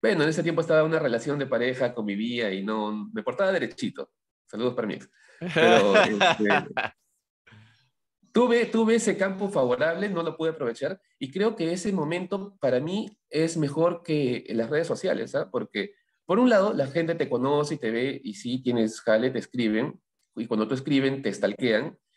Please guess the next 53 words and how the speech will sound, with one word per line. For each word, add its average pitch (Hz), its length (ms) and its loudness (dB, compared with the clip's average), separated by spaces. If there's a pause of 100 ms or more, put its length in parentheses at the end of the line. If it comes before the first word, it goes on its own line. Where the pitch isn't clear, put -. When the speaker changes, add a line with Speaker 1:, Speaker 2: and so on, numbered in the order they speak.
(120)
Speaker 1:
y 107 80 -12
cuando 113 220 0
te 123 80 -6
stalkean, 151 420 -2
se 135 100 -2
dan 131 140 -2
cuenta 139 240 -2
que 127 100 -4
tienes 135 300 -4
treinta 117 300 -4
mil 131 100 0
seguidores 127 480 -2
en 110 140 -4
Instagram, 117 720 -4 (180)
ciento 131 240 -4
treinta 120 200 -4
y - 20 -6
cinco 110 240 -8
mil 123 120 2
en 120 120 0
TikTok, 139 380 -2
y 117 40 -4
dices, 113 220 -4
"Ah, 131 60 2
no, 139 280 2
este, 95 280 -6
parece", 110 500 -2
o - 40 -8
sea, 113 200 2
que 120 100 0
despierta 139 340 0
cierto 170 260 -2
interés 147 360 0
en 117 120 -2
ellas, 95 200 -4
¿no? 101 200 -4
Speaker 2:
Claro. - 240 -14 (400)
Speaker 1:
El 127 140 -4
tema 190 200 2
está 196 220 0
que 208 120 0
por 151 240 -2
pandemia 123 760 0
no 135 220 -2
es 143 160 -4
tan 147 220 -4
fácil 147 420 -4
empezar 127 460 -2
a 131 100 0
tener 120 260 -6
contacto 117 560 -4
con 104 180 -2
personas 117 600 0